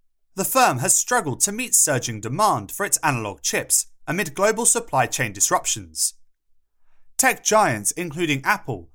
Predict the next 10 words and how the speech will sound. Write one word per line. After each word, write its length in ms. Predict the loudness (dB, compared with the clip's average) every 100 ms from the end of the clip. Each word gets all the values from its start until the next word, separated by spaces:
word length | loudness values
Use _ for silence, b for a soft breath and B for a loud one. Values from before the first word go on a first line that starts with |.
| _ -6
have 240 | -6 0
blamed 360 | 2 2 0 -2
Texas 400 | 0 2 0 0
Instruments 600 | 0 0 0 -2 -4 -4
for 140 | -4
product 360 | -4 -2 0 0
shortages. 760 | 2 0 -2 -6 -6 -2 -4 -6 _ _ _ _ _ _ _ _ _ _ _ _
Tuesday's 500 | -2 0 2 2 0 2
earnings 340 | 2 2 0
report, 520 | -2 0 0 0 -6